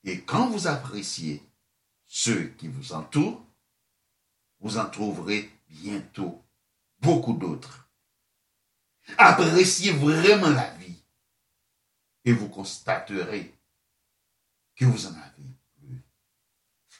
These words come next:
Quand je parle de l'appréciation, même quand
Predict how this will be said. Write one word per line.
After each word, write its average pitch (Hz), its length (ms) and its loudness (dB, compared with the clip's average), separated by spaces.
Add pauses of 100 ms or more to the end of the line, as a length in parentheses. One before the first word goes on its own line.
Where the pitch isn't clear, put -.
(960)
Quand 127 160 4
je 120 100 4
parle 117 220 2
de 113 80 0
l'appréciation, 117 1120 -2 (680)
même 180 360 0
quand 135 340 2